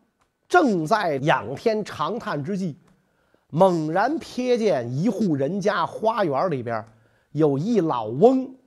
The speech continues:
和一年轻女子正在辛勤劳作，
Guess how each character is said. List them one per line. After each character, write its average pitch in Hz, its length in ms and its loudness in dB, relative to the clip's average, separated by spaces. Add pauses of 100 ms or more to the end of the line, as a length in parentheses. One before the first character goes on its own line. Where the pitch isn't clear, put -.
(240)
和 175 240 0
一 190 160 -2
年 151 400 -2
轻 220 300 -4
女 156 260 -4
子 107 340 -12 (500)
正 190 160 4
在 147 180 0
辛 247 440 0
勤 175 240 -2
劳 165 240 -2
作， 190 280 -4